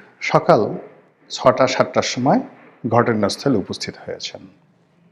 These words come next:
এই জানাজা অংশগ্রহণ করার জন্য যখন জানাজা স্থলের আশেপাশের চার পাঁচ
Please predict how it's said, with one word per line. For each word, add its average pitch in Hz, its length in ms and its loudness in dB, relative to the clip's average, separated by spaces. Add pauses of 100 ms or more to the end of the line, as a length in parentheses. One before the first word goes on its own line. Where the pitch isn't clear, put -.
(1040)
এই 156 140 6
জানাজা 147 380 6
অংশগ্রহণ 135 480 2
করার 120 260 2
জন্য 123 520 -4 (1080)
যখন 131 480 2 (640)
জানাজা 127 500 6
স্থলের 127 680 2 (200)
আশেপাশের 139 760 -2 (480)
চার 131 460 6
পাঁচ 123 400 2